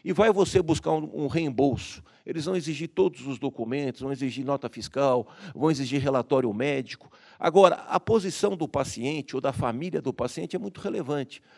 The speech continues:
porque você vai num atendimento que não lhe cobre as expectativas, a família tem que tomar uma atitude, né? Então, você não pode ficar nas mãos de uma situação que você não entende segura ou correta. Por causa disso,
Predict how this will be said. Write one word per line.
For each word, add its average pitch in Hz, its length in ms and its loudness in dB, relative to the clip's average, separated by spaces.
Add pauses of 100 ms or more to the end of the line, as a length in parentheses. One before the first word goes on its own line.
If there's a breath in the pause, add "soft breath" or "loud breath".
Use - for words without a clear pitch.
(240 soft breath)
porque 208 220 0
você 202 300 4
vai 202 160 2
num 190 100 0
atendimento 139 680 -2
que 156 120 -6
não 180 460 0
lhe 139 260 -2 (320)
cobre 175 320 10
as 113 100 -2
expectativas, 139 880 -4
a 165 60 0
família 226 300 -4
tem 220 120 -8
que 185 80 -14
tomar 208 240 0
uma 208 60 0
atitude, 196 640 -6 (460 soft breath)
né? 175 200 -2
Então, 190 520 2
você 151 260 0
não 190 160 0
pode 175 380 0
ficar 151 600 -4
nas 143 300 -4
mãos 156 480 0 (300 soft breath)
de 156 80 -2
uma 170 120 0
situação 180 520 -4
que 190 100 -8
você 180 260 -4
não 180 160 -6
entende 175 360 -10
segura 156 420 -2
ou 190 60 0
correta. 156 600 -2 (560 soft breath)
Por - 160 6
causa 185 280 10
disso, 135 480 4